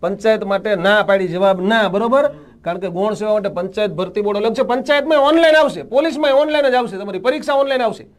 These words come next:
મેઇન્સ પરીક્ષા હોય, વર્ણનાત્મક હોય, એ બધી ઓફલાઈન આવે.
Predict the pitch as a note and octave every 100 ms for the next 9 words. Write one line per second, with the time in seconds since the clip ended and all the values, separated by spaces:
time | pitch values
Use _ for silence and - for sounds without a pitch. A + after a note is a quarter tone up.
0 | _ _ D3 G3 E4 E4 E4 D4+ A#3 C#4+
1 | D4 B3 G#3+ D4 E4 D#4 D4+ C#4+ C4+ C#4+
2 | C4+ C#4 C#4+ C#4+ A3 G3+ D#3+ B2+